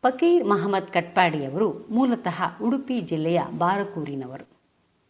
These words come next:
ಸಾವಿರದ ಒಂಬೈನೂರ ನಲವತ್ತೊಂಬತ್ತರಲ್ಲಿ ಜನಿಸಿದ ಇವರು ಸ್ಟೇಟ್ ಬ್ಯಾಂಕ್ ಇಂಡಿಯಾದಲ್ಲಿ ಅಧಿಕಾರಿಯಾಗಿ ಕಾರ್ಯನಿರ್ವಹಿಸಿ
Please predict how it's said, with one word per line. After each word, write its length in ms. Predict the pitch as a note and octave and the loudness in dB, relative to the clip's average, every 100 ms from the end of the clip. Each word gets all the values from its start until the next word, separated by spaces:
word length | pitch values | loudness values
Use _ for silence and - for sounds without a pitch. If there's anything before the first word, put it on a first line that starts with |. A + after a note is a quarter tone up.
| _ _ _ _ _ _ - | _ _ _ _ _ _ 2
ಸಾವಿರದ 260 | F#3+ F3 | 4 4
ಒಂಬೈನೂರ 460 | E3+ F3 G3+ G3+ F#3+ | 2 2 2 0 2
ನಲವತ್ತೊಂಬತ್ತರಲ್ಲಿ 1200 | F3 E3+ F#3+ F#3 F3 E3 F#3+ F#3 E3+ E3+ F3+ G#3+ | 2 4 2 0 0 0 -2 -4 -4 0 2 2
ಜನಿಸಿದ 420 | E3 D#3+ F3 F3+ | 0 -2 -2 -4
ಇವರು 600 | D3+ D#3+ F#3+ A3 - - _ _ _ _ _ _ _ _ _ _ _ _ _ _ _ _ _ _ _ _ _ | -4 -2 0 0 -2 -12 _ _ _ _ _ _ _ _ _ _ _ _ _ _ _ _ _ _ _ _ _
ಸ್ಟೇಟ್ 340 | - A#3 B3 | -2 0 0
ಬ್ಯಾಂಕ್ 340 | B3+ A#3+ A#3+ - _ - | 0 0 -2 -20 _ -4
ಇಂಡಿಯಾದಲ್ಲಿ 840 | F#3+ F#3 G#3 G#3+ E3 D#3 D#3 D#3+ - - E3+ | 0 2 4 2 2 -2 -2 -2 -4 -12 -6
ಅಧಿಕಾರಿಯಾಗಿ 760 | F3 F#3+ A3+ G3+ F3 D#3 D#3+ | -4 2 2 4 2 0 -2
ಕಾರ್ಯನಿರ್ವಹಿಸಿ 1160 | D#3 D3 E3 G3 D3+ D3 C#3 D3 - F#3 - - | -4 -4 -2 -2 -2 -4 -6 -4 0 0 -2 -8